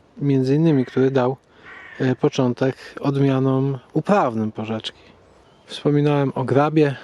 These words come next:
oto właśnie grab. Też liczne, e, drzewa właśnie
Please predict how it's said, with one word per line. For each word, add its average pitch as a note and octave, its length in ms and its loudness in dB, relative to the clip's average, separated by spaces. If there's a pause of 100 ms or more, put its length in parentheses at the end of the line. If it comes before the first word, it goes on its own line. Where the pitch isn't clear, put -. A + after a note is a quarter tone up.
(120)
oto B2 240 -2
właśnie B2 300 -2
grab. B2+ 380 -2 (1800)
Też - 260 -4
liczne, C3 520 -2 (200)
e, C3 360 -6
drzewa C3+ 340 0
właśnie C3 380 -4